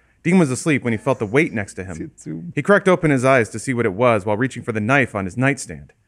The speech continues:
Speaker 1: He looked down to see a mass of curly brown hair and green eyes staring back at him. Dean was puzzled. Was it morning already? He turned his head away from the sweet angelic face of his little brother to look at the clock. It was one in the morning. "What are you doing?" Dean finally asked Sam.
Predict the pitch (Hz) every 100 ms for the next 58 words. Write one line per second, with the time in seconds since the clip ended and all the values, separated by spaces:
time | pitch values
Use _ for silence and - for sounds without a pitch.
0 | _ _ _ 139 139 117 135 131 - 123
1 | 113 131 123 113 - 170 151 131 131 117
2 | 135 113 123 123 107 - 120 101 117 117
3 | 95 87 - _ _ - 156 170 135 -
4 | 180 120 78 - - 117 - 117 190 147
5 | 92 90 208 - _ _ _ _ - 156
6 | 220 160 165 170 143 139 - 110 - 135
7 | 117 117 107 120 113 110 98 104 117 107
8 | 107 98 95 110 110 - 135 110 80 _
9 | _ 98 95 101 101 95 92 98 85 95
10 | _ _ _ _ _ - 165 190 120 165
11 | - 95 95 107 95 104 98 90 - 101
12 | 98 107